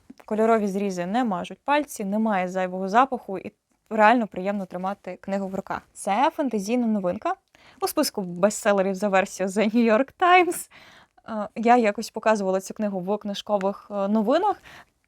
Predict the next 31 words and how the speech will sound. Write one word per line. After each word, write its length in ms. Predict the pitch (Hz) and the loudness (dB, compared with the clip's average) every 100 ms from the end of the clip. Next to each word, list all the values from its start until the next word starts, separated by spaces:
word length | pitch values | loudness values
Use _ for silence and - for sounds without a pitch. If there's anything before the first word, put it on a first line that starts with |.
| _ - | _ -8
Історія 380 | - 262 277 226 | 0 4 4 2
про 200 | 214 208 | -2 -6
двох 360 | 190 220 220 | 0 0 0
сестер, 540 | - 202 - 202 208 302 | -6 -10 -8 -2 0 0
які 300 | 247 - 208 | -2 -4 -2
ледь 260 | 202 196 | 0 0
зводять 380 | 185 190 185 185 | -4 -6 -6 -10
кінці 340 | - 196 202 | -12 -10 -10
з 80 | 202 | -10
кінцями, 560 | - 214 285 330 339 330 - - - - | -10 -2 4 4 4 0 -4 -20 -20 -6
і 180 | 240 254 | -4 -2
ось 340 | 240 277 277 | 2 0 0
в 20 | 202 | -2
них 320 | 214 240 214 | 0 0 -2
з'являється 640 | 185 214 208 185 180 - | -4 4 6 6 4 -6
можливість 640 | 185 185 202 311 302 214 - | -8 -6 -2 -2 -2 -6 -12
потрапити 680 | 190 - 226 269 240 - 190 | -16 0 2 2 -2 -12 -14
до 320 | 180 214 254 | -6 -2 -2
загадкового 640 | 196 180 - 214 233 202 180 | -2 -8 -8 -4 -2 -2 -6
якогось 400 | 175 214 202 185 | -4 -4 -4 -4
готелю. 500 | 196 - 170 - - | -6 -4 -6 -6 -10
За 160 | 190 202 | 0 2
відгуками, 580 | 240 320 339 311 294 - - | 2 0 0 -2 -6 -8 -8
ця 260 | 220 190 | -4 -4
книга 420 | - 208 285 311 269 | -4 -6 -4 -4 -6
по 160 | - 196 | -2 -2
атмосфері 480 | 180 180 - 285 240 | -2 -8 -4 -2 -2
чимось 400 | - 220 190 - | -4 -6 -6 -6
схожа 400 | - 294 240 185 | -4 -2 -2 -4
на 320 | 180 196 208 | -4 -4 -4
«Каравал». 440 | 208 190 196 196 | -6 -6 -4 -6